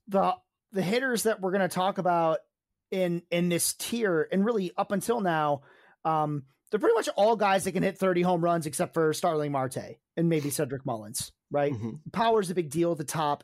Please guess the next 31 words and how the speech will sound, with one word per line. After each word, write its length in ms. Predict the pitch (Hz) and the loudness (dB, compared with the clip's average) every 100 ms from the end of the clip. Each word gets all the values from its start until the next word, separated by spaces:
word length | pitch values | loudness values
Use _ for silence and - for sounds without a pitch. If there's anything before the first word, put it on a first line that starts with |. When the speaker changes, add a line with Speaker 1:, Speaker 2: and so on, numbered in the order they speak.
| _ | _
Speaker 1:
in, 180 | 160 156 - | -6 -6 -4
in 160 | 156 | -2
the 120 | 151 | -2
outfield. 580 | 143 151 - 135 131 127 - _ _ | -2 -2 -4 -4 -4 -4 -10 _ _
You 80 | 160 | 0
have 200 | 180 175 | 0 -2
to 60 | 160 | -2
be 100 | 170 | 0
able 180 | 151 | 0
to 80 | 147 | 0
hit 180 | 151 160 | -2 -2
the 60 | 156 | -2
ball 320 | 156 147 139 | 2 2 0
really 300 | 143 147 135 | 0 -2 -2
hard 520 | 151 247 190 170 175 - | 0 2 2 0 -8 -8
to 80 | 160 | -4
be 120 | 160 | -2
an 80 | 156 | 0
elite 200 | 147 139 | 0 0
outfielder 460 | 185 180 196 180 | -2 -2 -2 0
due 140 | 143 156 | -2 -2
to 60 | 143 | -2
the 80 | |
talent 420 | 139 - 175 180 151 | -4 -4 0 0 -2
we 100 | 147 | -2
have 180 | 156 | -2
in 60 | 147 | -4
the 60 | 131 | -4
league 280 | 151 226 | -4 -2
right 160 | 190 143 | -2 -2
now. 300 | 127 127 143 | -2 -4 -6